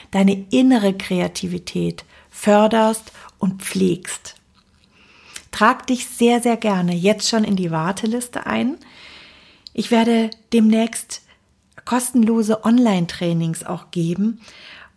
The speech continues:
Und wenn du in der Warteliste eingetragen bist, dann wirst du automatisch von mir benachrichtigt, sobald ich diese Trainings anbieten werde.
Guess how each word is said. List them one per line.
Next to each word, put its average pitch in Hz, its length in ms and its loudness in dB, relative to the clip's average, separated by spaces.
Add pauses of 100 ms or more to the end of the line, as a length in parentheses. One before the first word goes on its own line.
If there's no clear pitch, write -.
(100)
Und 208 480 0 (320)
wenn 220 240 4
du 254 60 4
in 208 140 2
der 208 100 0
Warteliste 220 540 -2
eingetragen 226 560 -2
bist, 262 260 -4
dann 214 300 4
wirst 208 300 0
du 202 200 -2
automatisch 190 800 -2
von 190 180 2
mir 185 340 2 (460)
benachrichtigt, 185 800 0
sobald 196 600 0
ich - 180 -8
diese 175 320 -6
Trainings 170 600 0 (320)
anbieten 170 580 2
werde. - 300 -8